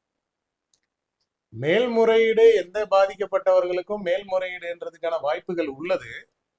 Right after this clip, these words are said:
But ஆனா அந்த மேல்முறையீடுன்றது வந்து சில அவகாசங்கள் நீதிமன்றம் அந்த ஜட்ஜ்மெண்ட்லயே கொடுப்பாங்க. இத்தனை, இவ்வளவு அவகாசம்ல நீதிமன்றம் நீ மேல்முறையீடு போலான்னு சொல்லிட்டு. என்னை பொறுத்தவரையில் மேல்முறையீடு போனாலுமே ஒரு சி பி ஐ கோர்ட்டே விசாரிச்சிருக்காங்க.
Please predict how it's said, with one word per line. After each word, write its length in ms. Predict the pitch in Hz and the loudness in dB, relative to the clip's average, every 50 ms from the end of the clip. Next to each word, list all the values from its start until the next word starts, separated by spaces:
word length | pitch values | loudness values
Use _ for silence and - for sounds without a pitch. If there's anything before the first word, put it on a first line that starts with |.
| _ _ _ _ _ - | _ _ _ _ _ -6
But 200 | 139 156 170 180 | -4 -2 0 0
ஆனா 180 | 180 180 202 226 | 0 0 0 -2
அந்த 180 | 233 233 214 | -2 -2 -2
மேல்முறையீடுன்றது 1040 | 180 160 160 196 233 269 269 247 247 240 233 233 233 233 226 220 214 208 208 202 202 196 | -2 -2 0 0 0 0 0 2 2 4 4 4 4 4 2 2 2 0 -6 -8 -8 -6
வந்து 300 | 190 185 190 - 240 254 277 262 247 220 202 190 185 180 175 170 | -8 -8 -6 -2 -2 0 4 4 4 4 4 2 0 -2 -4 -6
சில 180 | - - 175 165 | -6 -4 -2 0
அவகாசங்கள் 580 | 160 160 170 180 190 190 185 185 196 190 180 170 | 2 2 4 4 4 4 2 0 -4 -8 -6 -6
நீதிமன்றம் 520 | 170 180 180 175 170 165 160 165 165 156 | -4 -4 -4 -4 -4 -4 -2 -2 -2 -2
அந்த 160 | 151 151 147 143 139 135 135 131 127 | -2 -2 -2 -2 0 0 0 -2 -2
ஜட்ஜ்மெண்ட்லயே 480 | 123 143 147 - 190 190 180 180 180 175 | -4 -8 -10 -6 -6 -6 -6 -4 -6 -6
கொடுப்பாங்க. 340 | 180 160 160 - 160 151 143 | -6 -8 -8 -6 -6 -6 -6
இத்தனை, 240 | 135 - - 143 139 135 135 | -6 -10 -8 -8 -6 -4 -4
இவ்வளவு 260 | 135 131 135 135 139 | -4 -4 -4 -4 -4
அவகாசம்ல 400 | 139 151 156 156 - 180 175 160 | -4 -4 -4 -6 -8 -10 -10 -10
நீதிமன்றம் 440 | 147 147 156 156 147 147 139 135 131 | -10 -12 -14 -14 -14 -16 -16 -16 -18
நீ 100 | 131 131 | -20 -20
மேல்முறையீடு 540 | 131 135 151 156 151 143 139 135 131 123 _ - | -16 -16 -16 -14 -12 -12 -12 -14 -16 -16 _ -6
போலான்னு 260 | 131 131 139 139 135 | -4 -4 -4 -6 -8
சொல்லிட்டு. 360 | 123 - 120 110 110 - - - - _ _ _ _ _ _ _ _ _ _ _ _ - | -10 -14 -16 -16 -18 -18 -20 -20 -20 _ _ _ _ _ _ _ _ _ _ _ _ -6
என்னை 240 | 139 139 175 226 233 | -6 -4 -2 -2 -2
பொறுத்தவரையில் 720 | 202 220 220 226 220 208 226 220 220 220 220 226 233 247 240 | 0 2 2 4 4 4 4 4 4 2 2 2 0 0 -2
மேல்முறையீடு 840 | 208 175 160 170 208 233 247 247 240 240 233 233 233 240 240 226 233 - _ - | -4 -2 -2 0 0 0 0 2 2 4 6 6 6 6 4 2 -2 -2 _ -2
போனாலுமே 600 | 180 190 214 233 233 226 226 220 214 214 196 143 123 131 151 - 302 302 _ _ - 233 | -2 0 2 4 4 4 2 0 -2 -4 -6 -6 -6 -6 -8 -8 -10 -12 _ _ 0 2
ஒரு 120 | 226 196 | 2 2
சி 200 | 180 - 226 233 208 | 0 -4 -6 -6 -4
பி 120 | 233 233 | -2 -2
ஐ 100 | 226 220 | -2 -2
கோர்ட்டே 300 | - 208 196 196 208 202 | -2 -2 -4 -2 -2 -4
விசாரிச்சிருக்காங்க. 720 | 185 170 - 185 175 170 147 156 143 127 127 120 110 110 | -4 -2 -2 -2 -2 -2 -2 -6 -8 -6 -8 -8 -8 -10